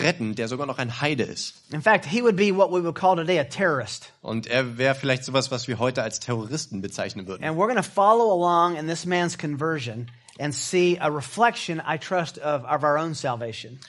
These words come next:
Speaker 1: Und wir schauen uns jetzt an, was mit diesem Mann passiert ist. Und wir werden auch ein Bild davon sehen, was in unserer Errettung
Speaker 2: So if
Speaker 1: passiert.
Speaker 2: you'd like an outline, we're gonna follow along with this story and see three junctures in the framework of salvation, three stops on the way of salvation.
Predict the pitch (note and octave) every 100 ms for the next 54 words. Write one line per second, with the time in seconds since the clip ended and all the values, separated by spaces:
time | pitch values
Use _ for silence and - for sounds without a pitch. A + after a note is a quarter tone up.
0 | _ A#2+ A#2 B2+ A#2+ D3 F3 F#3 C3+ B2+
1 | B2 A#2+ C3 C3 A#2+ B2+ A#2+ D3 D#3+ D3+
2 | D3 C#3 B2+ A#2 C#3 - A2 - A2+ A2
3 | A#2 B2 B2+ B2 - A#2 A2 C#3+ F3 C3+
4 | - A2 A2 G#2+ A2+ G#2+ A#2 - D#3+ D3+
5 | C3 A2 G2 G2 G2+ F#2 F#2 - - F3+
6 | F#3 A#3 A3 G3+ G#3 E3 D#3+ D#3+ F3+ E3+
7 | - F3+ F#3 E3+ E3+ E3+ F3 D3+ D3+ D#3
8 | - C#3 - - F3+ F3+ D#3+ D3+ - D3+
9 | - F#3+ A3 F3+ C#3 G#3 F#3+ - E3+ D#3+
10 | C#3+ D#3 D3 - E3+ F3 E3+ E3 D#3+ D3
11 | - D3+ D3 D3 D3+ C3+ G#3 G#3 - -
12 | A3 E3 - - - D#3+ D3+ D#3+ D3+ A#2+
13 | D#3 C#3+ C#3 B2+ A2+